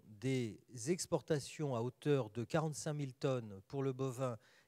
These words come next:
et soixante-quinze mille tonnes pour le porc en provenance du Canada, ça c'est acté dans l'accord Union européenne-Canada qui est signé, ça veut dire une déstabilisation encore plus grande de ces filiales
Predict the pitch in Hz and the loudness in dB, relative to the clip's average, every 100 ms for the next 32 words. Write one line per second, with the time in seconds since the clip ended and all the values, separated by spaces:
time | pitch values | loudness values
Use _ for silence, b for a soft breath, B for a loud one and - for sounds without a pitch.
0 | - 123 151 165 156 160 131 143 120 139 | -6 -4 -2 -2 0 0 0 -4 -2 -2
1 | 120 117 113 104 - 147 120 - 127 120 | -2 -4 -4 0 4 6 6 2 -4 0
2 | 139 135 113 110 120 107 101 139 247 202 | -2 -2 -6 -8 -10 -10 -6 -4 -4 -6
3 | - 143 - 107 - 175 - - 151 123 | -6 -6 -6 -8 -2 -2 -2 0 0 0
4 | _ _ _ _ _ - 135 127 - 147 | _ _ _ _ _ -4 -2 -2 2 4
5 | 131 104 b - 151 156 143 - 151 139 | 4 0 b -6 0 2 2 2 2 2
6 | 127 127 156 - 110 - - 135 120 135 | -4 0 -2 -2 -6 -6 -6 -4 0 0
7 | 220 - B B B B B - - 180 | -2 -6 B B B B B -8 2 4
8 | 165 170 156 226 196 156 147 120 208 269 | 6 4 2 2 4 2 0 0 0 2
9 | - - 208 170 180 170 147 143 - - | 0 2 0 2 -2 -4 -2 -4 -4 -2
10 | 170 208 151 147 202 170 - 151 127 120 | -2 -2 -2 0 0 0 -4 -6 -4 -2
11 | 139 196 240 - _ _ _ _ _ 135 | -2 -2 -6 -10 _ _ _ _ _ -2
12 | 156 - 214 - 190 165 143 101 87 | -2 -2 -4 -6 -6 -2 -2 -2 -6